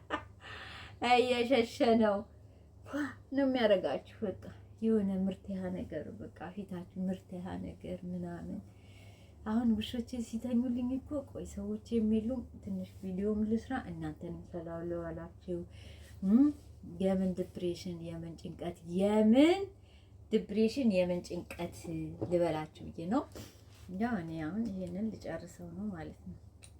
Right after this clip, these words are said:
ይሄንን ልቀባ። እኔ የምቀባው ይሄን ነው፣ ጠዋትና ማታ ማለት ነው። አሁን ግዴታ፣ እ፣ ስለ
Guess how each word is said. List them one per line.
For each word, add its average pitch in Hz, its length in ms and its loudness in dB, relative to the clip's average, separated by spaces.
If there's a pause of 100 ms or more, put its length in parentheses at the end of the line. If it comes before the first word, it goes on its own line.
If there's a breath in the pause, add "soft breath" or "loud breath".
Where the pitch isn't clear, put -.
(4000)
ይሄንን 185 420 -8
ልቀባ። 165 420 -14 (180)
እኔ 190 160 -6
የምቀባው 196 520 -6
ይሄን 156 200 -10
ነው፣ - 160 -12
ጠዋትና 175 460 -12 (100)
ማታ 156 300 -12 (100)
ማለት 175 300 -14
ነው። - 160 -20 (540 soft breath)
አሁን 202 240 -2
ግዴታ፣ 175 400 -8 (460)
እ፣ 165 120 -10 (300)
ስለ 180 240 -4